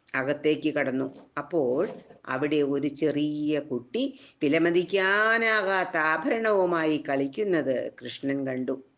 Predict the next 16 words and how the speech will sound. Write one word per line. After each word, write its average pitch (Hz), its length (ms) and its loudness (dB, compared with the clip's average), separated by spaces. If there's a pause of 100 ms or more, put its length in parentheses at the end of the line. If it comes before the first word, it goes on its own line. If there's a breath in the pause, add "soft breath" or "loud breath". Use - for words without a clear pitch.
അത് 139 140 -4
ജാംബവാന്റെ 131 1000 -2
മകനായിരുന്നു. 120 840 -6 (600 loud breath)
കൃഷ്ണനെ 302 400 4
കണ്ട 285 240 4
കുട്ടിയുടെ 254 880 4 (120)
വളർത്തമ്മ 214 640 2
ഉറക്കെ 180 720 2
നിലവിളിച്ചു. 196 800 2 (320 loud breath)
ജാംബവാനെ 185 680 2
വിവരമറിയിച്ചു. 156 840 0 (240)
ഭാഗവത 160 500 0
പുരാണമനുസരിച്ച് 170 1300 2 (380 loud breath)
ഇരുപത്തിയേഴോ 185 1040 4
ഇരുപത്തിയെട്ടോ 202 920 2
ദിവസം 170 400 4